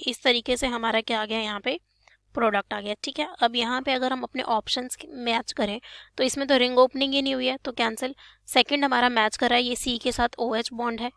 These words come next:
सी एच थ्री, सी एच टू, सी एच टू, सी ओ सी एच थ्री करेक्ट है। यहाँ पे इस साइड ओ एच आया है, लेकिन मैंने बताया कि एस एन टू होता है तो लेस हिंडर्ड से अटैक करेगा,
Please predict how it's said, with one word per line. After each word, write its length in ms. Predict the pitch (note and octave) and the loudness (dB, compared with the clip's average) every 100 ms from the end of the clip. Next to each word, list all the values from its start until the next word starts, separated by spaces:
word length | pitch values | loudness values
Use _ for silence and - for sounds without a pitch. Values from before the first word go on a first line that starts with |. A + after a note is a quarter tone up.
| - | -12
सी 220 | B3 A#3 | -6 -4
एच 120 | A#3+ | -6
थ्री, 160 | - B3 | -6 -6
सी 220 | - A#3 A3 | -4 -2 -2
एच 160 | - - | -2 -6
टू, 120 | B3 | -10
सी 240 | - A#3 | -10 -8
एच 120 | A#3 - | -8 -8
टू, 100 | C4 | -10
सी 200 | A#3+ A#3 | -8 -4
ओ 100 | A3 | -4
सी 160 | A3+ B3 | -2 -2
एच 140 | A#3 | -2
थ्री 200 | - C4+ - - - - | -2 -2 -4 -18 -18 2
करेक्ट 320 | B3 B3+ - | 4 4 0
है। 80 | C4+ - - | -4 -4 -4
यहाँ 280 | A#3 G#3+ A#3 | -2 0 2
पे 200 | C4+ B3+ | 2 2
इस 120 | C#4 - | -2 -2
साइड 320 | - C4+ C4 | 2 2 4
ओ 80 | B3+ | 2
एच 180 | B3 | 2
आया 160 | B3+ A#3 | 2 2
है, 80 | C4 - | 0 -4
लेकिन 220 | A#3 A#3+ | -4 -2
मैंने 160 | A#3 A#3 | -2 -2
बताया 280 | A3+ A3+ G#3+ | -2 0 0
कि 160 | A3 B3+ | 0 0
एस 180 | A3 A#3+ | 0 -4
एन 140 | A#3 | -6
टू 160 | C4 B3 | -2 -2
होता 220 | A3 G3+ | 0 -2
है 60 | |
तो 100 | G#3 | -2
लेस 260 | A#3 G#3+ G#3+ | -2 -2 -2
हिंडर्ड 280 | A#3 A#3 A#3 | -2 -2 -2
से 80 | B3+ | -2
अटैक 260 | A#3+ A3+ | 0 0
करेगा, 360 | - A#3 A3+ | 0 0 0